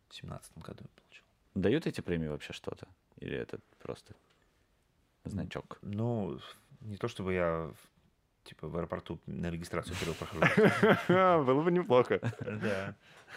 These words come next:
Speaker 2: А можно мне
Speaker 1: Ну.
Speaker 2: без очереди? У меня премия.
Speaker 1: Слушайте, я, я исключительно благодарен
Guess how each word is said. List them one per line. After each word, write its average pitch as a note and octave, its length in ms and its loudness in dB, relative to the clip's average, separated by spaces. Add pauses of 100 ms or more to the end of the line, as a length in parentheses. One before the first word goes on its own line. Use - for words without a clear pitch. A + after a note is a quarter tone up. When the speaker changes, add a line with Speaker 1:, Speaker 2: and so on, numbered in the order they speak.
(380)
Speaker 2:
А A#2+ 100 2
можно F3+ 260 4
мне E3 140 4
Speaker 1:
Ну. C3 60 2
Speaker 2:
без B2 120 2
очереди? A2 400 2
У G2 160 0
меня G#2 240 0
премия. F2+ 400 -4 (120)
Speaker 1:
Слушайте, A#2 360 -2
я, A#2 500 4 (160)
я G#2+ 420 0 (320)
исключительно A2 520 -6
благодарен F2 640 0